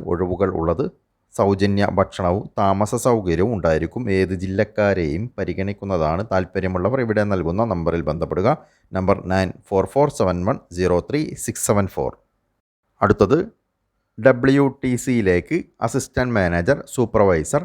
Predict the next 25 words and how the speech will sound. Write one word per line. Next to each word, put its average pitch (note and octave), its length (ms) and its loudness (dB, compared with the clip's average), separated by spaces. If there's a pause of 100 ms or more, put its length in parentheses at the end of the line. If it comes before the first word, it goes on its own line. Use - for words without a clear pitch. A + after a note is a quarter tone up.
(520)
കോർഡിനേറ്റേഴ്സ്, A2 840 2 (240)
ഓഫീസ് G2+ 340 -2
സ്റ്റാഫ് G#2+ 360 -2
എന്നീ G#2 180 0 (100)
തസ്തികകളിലേക്ക് G#2 880 2
സ്റ്റാഫിനെ F2 460 0 (160)
ആവശ്യമുണ്ട്. D2 600 -4 (380)
ക്വാളിഫിക്കേഷൻ F#2+ 580 2 (120)
പ്ലസ് - 200 -2 (120)
ടു A2+ 80 0 (160)
or F#2 80 4 (140)
എസ് - 160 -6
എസ് - 140 -2
എൽ D#2 140 -4
സി. C3+ 100 -2 (560)
ശമ്പളം A2 320 4
പതിനാലായിരത്തി G#2 760 4
അഞ്ഞൂറ് G2 340 0
മുതൽ G2 160 2 (100)
ഇരുപത്തിയെട്ടായിരം G2 1040 2
രൂപ E2 240 2
വരെ. A#2+ 160 6 (200)
എല്ലാ G#2 220 2 (200)
ജില്ലകളിലും G2+ 720 -2
ഒഴിവുകളുണ്ട്. F#2 640 2